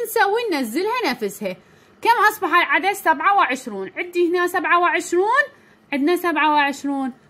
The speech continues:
أحوط. إذن العدد شقد؟ سبعة وعشرون. ثلاثة وأربعون زائد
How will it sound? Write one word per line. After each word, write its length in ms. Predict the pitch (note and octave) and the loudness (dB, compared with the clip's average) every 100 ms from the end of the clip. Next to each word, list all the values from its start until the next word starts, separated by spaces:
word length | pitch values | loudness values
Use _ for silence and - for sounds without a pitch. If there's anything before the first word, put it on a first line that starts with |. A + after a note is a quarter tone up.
| _ | _
أحوط. 500 | G#3 - C#4+ G#3+ F3+ - | -10 -2 -2 -2 -6 -6
إذن 260 | A#3 B3+ D#4 | -6 -2 -2
العدد 440 | F#3+ A3+ C4+ G#3 | 0 -2 -2 -4
شقد؟ 320 | - C4+ E4 | -4 0 0
سبعة 680 | G4+ - G#3+ G#3+ B3+ G4+ A#4+ | -2 -2 -2 0 2 2 2
وعشرون. 1000 | E4+ E4+ E4+ - D#4 D4+ D4 C#4+ C#4 B3+ - _ _ _ _ _ _ _ _ _ _ _ _ _ _ _ _ _ _ - - _ - - - | -2 -2 -4 -4 -2 0 0 -2 -2 -6 -8 _ _ _ _ _ _ _ _ _ _ _ _ _ _ _ _ _ _ -20 -20 _ -20 -20 -10
ثلاثة 600 | - G4 G#4+ C5+ C5 E4+ | 0 2 4 2 0 -2
وأربعون 680 | D#4+ D4+ A#3+ D4 E4+ G#4 G#4+ | 0 -2 -2 -2 -2 -2 -4
زائد 500 | C#4+ F#4+ G4 F#4 D#4+ | -2 0 0 -2 -6